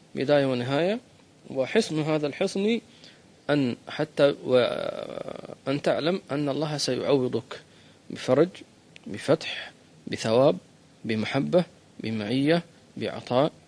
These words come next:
من الله سبحانه وتعالى. الله يثبتنا وإياكم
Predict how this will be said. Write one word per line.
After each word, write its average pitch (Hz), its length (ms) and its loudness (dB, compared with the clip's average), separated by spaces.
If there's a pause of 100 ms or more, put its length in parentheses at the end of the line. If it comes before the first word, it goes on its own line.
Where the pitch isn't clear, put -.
(140)
من 113 180 -6
الله 107 200 -4
سبحانه 107 400 -10
وتعالى. 107 420 -4 (540)
الله 120 160 0
يثبتنا 123 500 -4
وإياكم 120 420 -4